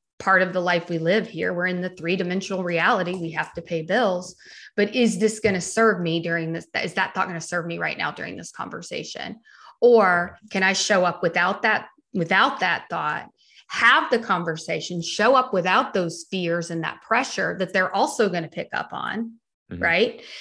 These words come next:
Speaker 1: And truly just put the discovery back in the discovery call so that you can have that open and honest, no strings attached conversation. And then the last thing I'll say on that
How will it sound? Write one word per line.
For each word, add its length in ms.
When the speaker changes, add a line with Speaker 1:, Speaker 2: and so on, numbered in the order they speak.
Speaker 1:
And 400
truly 480
just 460
put 220
the 60
discovery 1080
back 320
in 140
the 60
discovery 640
call 540
so 160
that 140
you 100
can 160
have 240
that 220
open 240
and 100
honest, 460
no 180
strings 400
attached 480
conversation. 1000
And 180
then 480
the 200
last 280
thing 140
I'll 140
say 320
on 180
that 300